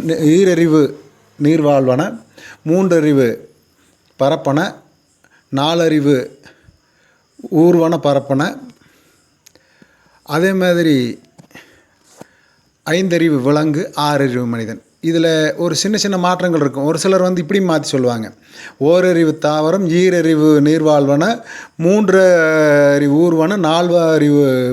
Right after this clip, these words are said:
பரப்பன, ஐந்தறிவு விலங்கு, ஆறறிவு மனிதன் அப்படின்னு. மனிதன் ஆறாவது அறிவோட தான் இருக்கானான்னெல்லாம் கேட்காதீங்க, அது ஒரு வேற சப்ஜெக்ட். மிருகமாகவும் இருக்கான், ஐந்தாவது அறிவோட தான் இருக்கான்னெல்லாம் பேசுனீங்கன்னா அது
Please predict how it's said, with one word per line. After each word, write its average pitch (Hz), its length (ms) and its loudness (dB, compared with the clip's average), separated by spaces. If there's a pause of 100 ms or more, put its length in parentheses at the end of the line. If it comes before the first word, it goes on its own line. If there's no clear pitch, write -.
(120)
பரப்பன, 156 420 -2 (340)
ஐந்தறிவு 160 560 0
விலங்கு, 160 380 0 (160)
ஆறறிவு 151 500 0 (540)
மனிதன் 131 420 -2
அப்படின்னு. 113 300 -6 (1200)
மனிதன் 175 400 0
ஆறாவது 202 320 -2
அறிவோட 196 300 2
தான் 190 220 2
இருக்கானான்னெல்லாம் 180 720 0
கேட்காதீங்க, 165 440 0
அது 156 140 4
ஒரு 151 120 0
வேற 170 320 0
சப்ஜெக்ட். 156 440 -2 (920)
மிருகமாகவும் 175 560 0
இருக்கான், 156 320 0 (120)
ஐந்தாவது 156 360 2
அறிவோட 147 360 2
தான் 151 160 2
இருக்கான்னெல்லாம் 143 520 -2
பேசுனீங்கன்னா 147 420 -6 (280)
அது 185 180 2